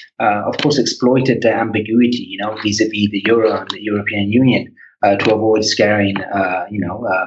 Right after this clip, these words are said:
the moderate electorate. Um, so the, the Mattarella's decision to force them to come out and to openly say that they, uh, that they want to exit the euro, uh, allowing the sort of centrist bloc to present itself as the only thing defending the country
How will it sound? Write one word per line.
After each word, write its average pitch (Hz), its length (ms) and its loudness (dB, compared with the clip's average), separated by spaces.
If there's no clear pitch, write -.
the 101 60 -6
moderate 107 440 2
electorate. 131 460 0
Um, 98 400 0
so 110 460 2
the, 110 260 2
the 107 380 -4
Mattarella's 123 580 2
decision 120 460 0
to - 60 -12
force 151 560 0
them 120 180 -2
to 120 80 -14
come 107 180 -8
out 117 320 0
and 110 160 -2
to 117 120 0
openly 135 380 0
say 107 380 0
that 98 160 -12
they, 101 320 2
uh, 98 280 0
that 104 140 0
they 104 80 -2
want 107 160 -2
to 101 60 2
exit - 320 -2
the 98 100 -8
euro, 143 420 2
uh, 101 280 0
allowing 123 500 2
the - 60 -4
sort 113 200 -4
of 107 80 -4
centrist 107 600 -4
bloc 110 260 0
to 107 60 -8
present 104 380 -6
itself 104 400 0
as 107 100 -2
the - 120 0
only 123 420 4
thing 113 280 0
defending 104 460 -2
the 104 100 -6
country - 500 0